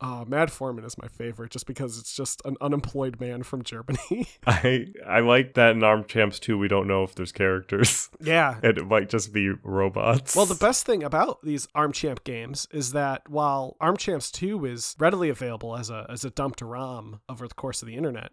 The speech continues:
Speaker 1: Arms Champ One can only be played in arcades. A-, and only in Japan.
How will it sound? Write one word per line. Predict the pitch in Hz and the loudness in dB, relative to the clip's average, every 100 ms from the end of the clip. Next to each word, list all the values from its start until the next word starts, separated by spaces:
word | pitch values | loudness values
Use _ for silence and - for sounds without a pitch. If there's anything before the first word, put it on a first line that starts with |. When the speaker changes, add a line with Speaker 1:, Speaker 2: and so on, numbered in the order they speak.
| - | -8
Speaker 1:
Arms | 165 233 | -6 -6
Champ | - 233 180 | -6 -6 -6
One | 147 185 185 120 135 | -6 -4 -4 -4 -10
can | - - _ - | -12 -14 _ 2
only | 196 226 147 120 - | 4 4 0 -4 -6
be | 139 | -8
played | - 139 127 | -4 -4 -4
in | 123 | -8
arcades. | 127 - 170 147 131 - - - - | -10 -10 -8 -8 -10 -14 -16 -4 4
A-, | 202 | 6
and | 190 185 - - | 6 2 0 6
only | 208 220 | 8 10
in | 170 | 6
Japan. | - 151 175 170 | 4 0 0 0